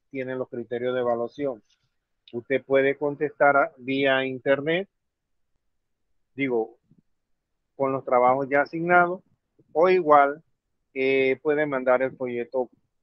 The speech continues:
al final de mes para evaluación, pero sí es importante que sea lo más rápido posible.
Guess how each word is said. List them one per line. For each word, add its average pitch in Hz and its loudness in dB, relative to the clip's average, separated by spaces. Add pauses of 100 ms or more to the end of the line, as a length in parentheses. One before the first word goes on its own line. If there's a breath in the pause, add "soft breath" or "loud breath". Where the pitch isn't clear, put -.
al 123 -4
final 127 -4
de 143 -2
mes 151 -4 (100)
para 113 -2
evaluación, 160 -2 (480)
pero 135 -2
sí 156 -10
es 151 -2
importante 139 -6
que 120 -14
sea 127 -2 (260)
lo 117 -8
más 117 -8
rápido 120 -4
posible. 175 -6